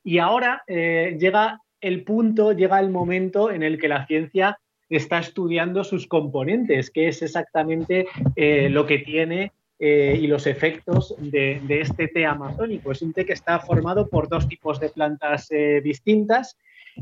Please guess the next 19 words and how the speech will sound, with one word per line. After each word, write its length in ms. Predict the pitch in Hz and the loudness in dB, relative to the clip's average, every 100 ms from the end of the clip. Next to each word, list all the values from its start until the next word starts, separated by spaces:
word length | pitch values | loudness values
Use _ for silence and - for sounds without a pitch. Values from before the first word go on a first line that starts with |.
| - | -6
y 320 | 233 269 269 - | 0 0 0 -8
según 380 | - 170 208 | -4 2 4
lo 140 | 220 220 | 4 2
que 80 | 202 | 0
ha 60 | |
averiguado, 840 | 196 190 185 185 185 185 185 190 175 | 2 2 2 2 4 6 6 4 2
eh, 460 | 165 151 151 147 | 2 4 4 4
la 160 | 147 139 | 2 0
ciencia, 400 | 165 175 185 220 | 0 0 2 2
en 100 | 214 | 2
concreto 480 | 180 143 156 160 170 | 0 0 -2 -2 -2
una 180 | 160 160 | 0 0
investigación 800 | 156 143 - 143 135 160 160 151 | 0 0 0 -2 0 2 2 2
de 100 | 147 | 2
la 400 | 139 135 135 135 | 4 4 4 2
Universidad 540 | 143 139 131 143 147 | 0 -2 -4 -4 0
Complutense 640 | 165 156 160 156 156 156 156 | 0 0 -2 0 0 0 0
de 80 | 156 | 0
Madrid, 380 | 156 170 202 | 0 0 0